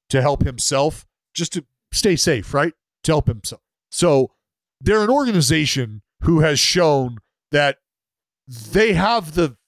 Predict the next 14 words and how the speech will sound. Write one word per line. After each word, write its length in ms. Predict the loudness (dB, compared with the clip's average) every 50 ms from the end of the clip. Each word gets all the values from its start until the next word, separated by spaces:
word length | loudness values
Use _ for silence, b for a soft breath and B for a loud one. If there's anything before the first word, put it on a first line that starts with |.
| _ _ _ -2
feel 500 | 0 2 2 4 4 2 2 0 0 -4
in 160 | -6 -6 -6
regards 520 | -6 -4 -2 0 2 2 2 0 -2 -4 -2
to 360 | 0 2 4 4 4 4 2 -2 _ _ _ _ _ _ _ _ _
trying 380 | -2 0 2 2 2 0 -2 -4
to 100 | -6 -6
do 640 | -8 -6 -2 0 2 2 2 2 2 0 0 -2 -6 _ _ _ _ _ _ _ _ -4
the 100 | -4 -2
best 360 | 0 -2 0 0 -2 -2 0
they 140 | 0 0 0
can 420 | 0 0 0 0 0 0 -2 -4 -4
to 100 | -4 -2
put 300 | -2 -2 -2 -2 -4 _
people 520 | -2 -2 0 0 2 2 2 0 -2 -4